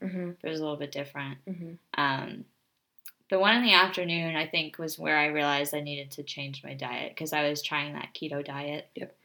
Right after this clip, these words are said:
Speaker 2: And it was, like, a high-fat diet.
Speaker 1: Mm-hmm.
Speaker 2: And I had three mini strokes while I was on that diet, and
Speaker 1: Mm-hmm.
Speaker 2: that July fourth one was the f-, third one.
Speaker 1: Mm-hmm.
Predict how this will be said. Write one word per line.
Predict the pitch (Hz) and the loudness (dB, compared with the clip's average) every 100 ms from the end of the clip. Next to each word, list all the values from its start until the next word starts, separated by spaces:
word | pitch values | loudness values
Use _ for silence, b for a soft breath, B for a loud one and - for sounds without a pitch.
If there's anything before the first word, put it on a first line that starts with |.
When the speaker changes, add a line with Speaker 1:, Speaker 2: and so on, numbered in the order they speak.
| b b b _ | b b b _
Speaker 2:
And | - 147 143 143 143 - _ _ - | -2 0 0 -2 -8 -12 _ _ -10
it | |
was, | 156 151 | -6 -2
like, | 147 | -2
a | 143 | -2
high-fat | 143 147 143 143 131 139 - _ _ _ _ _ _ _ _ _ _ _ | -2 -2 -2 -2 0 -2 -8 _ _ _ _ _ _ _ _ _ _ _
diet. | - 160 165 180 180 _ 190 | -6 -2 0 -2 -6 _ -10
Speaker 1:
Mm-hmm. | 180 180 - _ _ _ _ _ _ _ _ _ _ _ - | -10 -10 -14 _ _ _ _ _ _ _ _ _ _ _ -8
Speaker 2:
And | 160 | -2
I | 156 | -2
had | 156 147 147 147 165 _ _ _ _ _ _ - | 2 2 2 -2 -8 _ _ _ _ _ _ -10
three | 185 175 | -2 0
mini | 185 196 202 | 0 -2 -4
strokes | 196 208 202 202 | -2 -2 -2 -4
while | 220 | -2
I | 202 | -2
was | 208 | -2
on | 208 | -4
that | 208 202 | -4 0
diet, | 208 214 214 214 | 2 2 2 -2
and | 170 165 | -4 -2
Speaker 1:
Mm-hmm. | 160 | -4
Speaker 2:
that | - | -4
July | 156 156 | -2 -2
fourth | 156 156 151 | -2 -6 -8
one | 156 151 | -12 -12
was | 147 - | -12 -10
the | 143 | -10
f-, | 139 - _ - | -12 -20 _ -8
third | 143 139 | -6 -6
one. | 131 123 127 131 | -6 -8 -8 -10
Speaker 1:
Mm-hmm. | 196 180 180 | -8 -6 -8